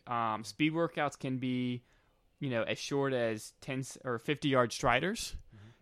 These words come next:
Speaker 1: They can be as long as, you know, five one-mile repeats or six one-mile repeats.
Speaker 2: Mm-hmm.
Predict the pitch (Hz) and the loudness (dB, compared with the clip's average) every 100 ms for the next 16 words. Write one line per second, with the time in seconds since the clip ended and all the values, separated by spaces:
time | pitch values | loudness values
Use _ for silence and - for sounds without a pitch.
0 | - 131 131 127 123 113 123 123 127 127 | -2 -2 0 0 0 0 2 2 2 0
1 | 117 113 110 107 - 135 117 104 104 _ | 0 2 0 -2 -6 -6 -4 -4 -8 _
2 | _ _ - - 139 135 127 127 127 123 | _ _ -20 2 6 6 6 2 4 4
3 | 117 117 107 107 - 110 - 120 - 113 | 4 0 -4 -8 -8 -10 -6 -6 -2 -2
4 | 110 101 98 95 101 - - - - - | -2 -2 -4 -6 -6 -6 -6 -10 -14 -18